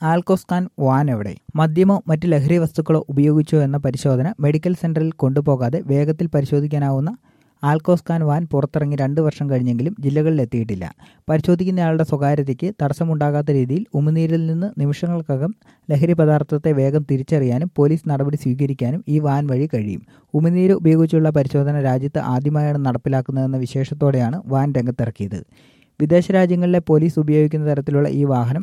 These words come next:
എല്ലാ ജില്ലകളിലും നൽകാനായിരുന്നു പദ്ധതിയെങ്കിലും ഫലം കണ്ടില്ല. പ്രത്യേക സജ്ജീകരിച്ച വാനിൽ പരിശീലനം സിദ്ധിച്ച ഉദ്യോഗസ്ഥരെ നിയോഗിച്ചിരുന്നു. രണ്ടായിരത്തി ഇരുപത്തിരണ്ട് ആഗസ്റ്റ് മുപ്പതിനാണ് മുഖ്യമന്ത്രി പിണറായി വിജയൻ വാനിന്റെ ഉദ്ഘാടനം തിരുവനന്തപുരത്ത് നിർവഹിച്ചത്. ലക്കുകെട്ട മദ്യപാനത്തിൽ ചോരപ്പുഴയായി.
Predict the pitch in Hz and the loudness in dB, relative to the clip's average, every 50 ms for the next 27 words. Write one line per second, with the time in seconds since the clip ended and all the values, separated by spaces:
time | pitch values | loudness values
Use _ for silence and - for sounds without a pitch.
0 | - - 135 135 151 156 151 151 143 147 139 139 139 156 185 202 - 135 135 131 | -4 -4 -2 0 0 0 0 0 0 0 0 0 0 -2 -2 -2 -2 -2 -2 0
1 | 143 147 143 131 127 123 127 143 147 - - 123 120 135 143 147 139 123 117 120 | 0 0 0 0 0 0 0 -2 -2 -2 -2 -2 -2 -2 -2 -2 -2 0 -2 -2
2 | 156 190 190 - - 139 139 147 143 123 107 110 98 92 85 - - - - _ | -4 -4 -4 -4 -2 -2 0 0 0 -2 -2 -2 -4 -6 -10 -12 -16 -20 -20 _
3 | _ _ _ - 147 147 - 175 180 190 190 - 190 175 160 170 170 165 160 160 | _ _ _ -2 -2 0 0 -2 -2 -2 0 -2 -2 0 0 0 0 0 -2 -2
4 | - 165 156 143 131 127 135 139 170 208 285 - 151 151 143 143 - 180 185 190 | -2 0 0 2 2 2 2 0 -2 -2 -2 -2 0 0 0 0 0 0 0 0
5 | 185 - - 170 151 151 151 156 160 - 147 139 143 156 156 156 143 - 139 147 | -2 -2 -4 -4 -4 -2 -2 -2 0 0 0 2 4 4 4 4 2 2 0 0
6 | 170 170 147 131 123 117 117 110 - - 104 95 92 - - - 139 127 135 135 | 0 2 2 2 4 4 4 2 0 -4 -6 -6 -6 -8 -8 -6 -4 -2 0 2
7 | 135 147 156 165 185 180 156 156 165 165 170 165 160 165 147 - - 135 139 147 | 2 0 0 0 0 0 2 2 0 0 0 0 -2 -2 -2 -2 -2 -2 0 0
8 | 170 - - 185 175 156 143 - 165 165 156 147 139 160 175 160 147 139 - - | -2 -4 -2 0 0 0 2 2 0 2 2 2 0 0 0 0 -2 -4 -6 -12
9 | _ _ 151 147 - - 160 165 160 160 165 156 156 139 135 135 147 151 160 156 | _ _ -6 -2 0 2 2 2 2 0 0 0 0 0 2 2 2 2 2 2
10 | 139 131 139 165 185 - 139 135 135 143 151 160 160 160 139 127 - 135 135 135 | 2 0 -2 -2 -2 0 0 0 2 2 2 2 4 4 4 4 2 2 0 2
11 | 139 165 196 196 - 151 147 143 147 151 151 160 147 151 156 - 190 202 175 147 | 0 -2 -4 -2 -2 0 0 2 0 2 2 0 0 0 -2 -4 -6 -4 -4 -2
12 | 135 127 123 123 120 - - 113 110 113 85 - - _ _ _ _ - 147 156 | 0 0 0 0 -2 -4 -6 -6 -6 -8 -10 -12 -16 _ _ _ _ -2 0 0
13 | 160 156 - 208 202 196 190 - - 180 170 - 151 139 139 139 147 147 143 135 | 0 0 0 0 2 2 2 2 0 -2 0 0 0 0 2 2 4 4 4 2
14 | 131 127 - 175 208 - _ - - - 139 147 160 156 - 147 135 127 117 101 | 2 0 -2 -4 -4 -6 _ 0 4 6 6 6 6 4 4 2 2 2 2 0
15 | 92 | -4